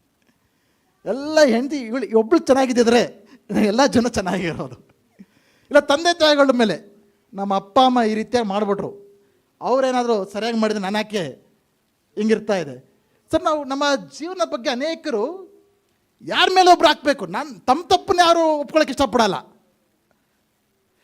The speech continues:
ಯೋಬನು ತನ್ನ ಜೀವಿತದಲ್ಲಿ ಎರಡರಷ್ಟು ಆಶೀರ್ವಾದಕ್ಕೆ ಕಾರಣ ಏನಂದ್ರೆ, ಯೋಬನು ತಿರುಗಿ ತನ್ನ ಜೀವನದ ಮೇಲೆ ಎದ್ದೊಳಕ್ಕೆ ಕಾರಣ ಏನಂದ್ರೆ, ಯೋಬನು ತನಗೆ ಉಂಟಾದ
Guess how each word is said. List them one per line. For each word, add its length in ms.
ಯೋಬನು 840
ತನ್ನ 160
ಜೀವಿತದಲ್ಲಿ 680
ಎರಡರಷ್ಟು 600
ಆಶೀರ್ವಾದಕ್ಕೆ 800
ಕಾರಣ 340
ಏನಂದ್ರೆ, 400
ಯೋಬನು 640
ತಿರುಗಿ 320
ತನ್ನ 400
ಜೀವನದ 220
ಮೇಲೆ 240
ಎದ್ದೊಳಕ್ಕೆ 360
ಕಾರಣ 440
ಏನಂದ್ರೆ, 720
ಯೋಬನು 460
ತನಗೆ 200
ಉಂಟಾದ 500